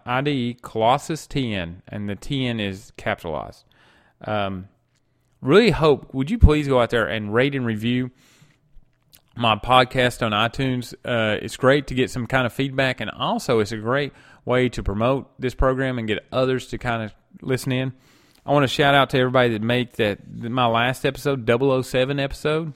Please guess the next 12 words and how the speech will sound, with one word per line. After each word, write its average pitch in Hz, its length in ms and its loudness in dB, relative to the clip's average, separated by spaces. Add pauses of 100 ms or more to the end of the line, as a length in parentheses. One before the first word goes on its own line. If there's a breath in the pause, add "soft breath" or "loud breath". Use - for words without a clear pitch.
(180)
which 113 420 -2 (560 loud breath)
I'm 123 160 -2
great 165 240 2
at 117 100 -2
thinking 127 400 -4
about 98 320 0
what 110 200 2
I 113 80 2
should 113 180 -6
have 98 80 -6
talked 107 240 -2
about 101 300 -2